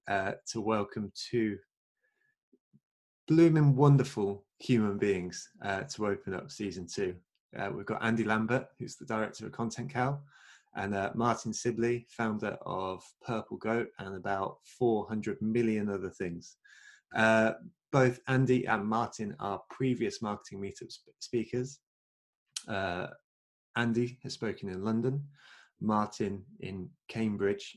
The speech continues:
Uh, so basically, you know that right here today, you are getting two pros. Um, to speak briefly about each,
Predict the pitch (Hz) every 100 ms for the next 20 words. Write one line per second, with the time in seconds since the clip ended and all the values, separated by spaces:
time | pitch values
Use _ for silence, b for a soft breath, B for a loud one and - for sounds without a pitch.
0 | - 85 92 - - 113 101 92 - _
1 | - 120 123 - - 98 90 95 117 143
2 | 123 98 101 - - - - 104 87 90
3 | - 95 98 95 92 _ - 98 - 90
4 | 87 - - - 92 - 98 92 82 -
5 | _ B B B B B B - 104 110
6 | 107 113 - _ - - 147 139 131 -
7 | 110 107 101 117 - -